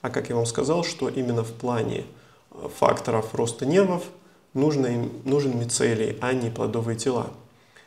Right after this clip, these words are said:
И вот это исследование, здесь уже был мицелий, и здесь исследовали пациентов, людей, э, пожилых, которые страдали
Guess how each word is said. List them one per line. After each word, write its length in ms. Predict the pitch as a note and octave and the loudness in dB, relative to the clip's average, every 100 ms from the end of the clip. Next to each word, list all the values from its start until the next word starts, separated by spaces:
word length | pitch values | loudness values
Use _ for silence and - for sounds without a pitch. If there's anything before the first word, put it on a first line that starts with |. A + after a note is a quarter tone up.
| _ | _
И 400 | - G#3 F#3+ - B2 | 0 2 2 0 2
вот 140 | C#3 | 6
это 180 | G3 E3+ | 6 6
исследование, 420 | - C#3+ C3 A#2+ | 2 2 2 0
здесь 240 | B2 D#3+ B2 | -2 -4 -4
уже 100 | A#2 | -2
был 180 | B2 | -2
мицелий, 760 | A#2 A2+ - A#2 A2 C#3+ G3+ - - - | -2 -2 -2 0 0 0 -2 -6 -16 -14
и 400 | - D3 E3 C#3+ B2 | -4 -2 0 0 -2
здесь 420 | A#2+ E3 E3+ - | -2 -2 0 -4
исследовали 840 | - - C3+ D#3 D3 C#3 C3 B2+ - | -2 -2 0 0 0 0 0 -2 0
пациентов, 580 | - C#3+ - F3+ G3+ G3+ - - - | 2 4 4 2 2 0 -2 -12 -2
людей, 600 | C3+ B2 F3 G3+ G3+ - | 0 2 0 0 -2 -6
э, 200 | C#3 C3 - | -6 -6 -2
пожилых, 380 | C#3 C#3 F#3 A#3+ | 0 4 2 4
которые 400 | C#3 - F#3+ D3+ | 2 2 2 2
страдали 680 | - - B2 C3+ F3 E3 | 0 0 2 4 2 0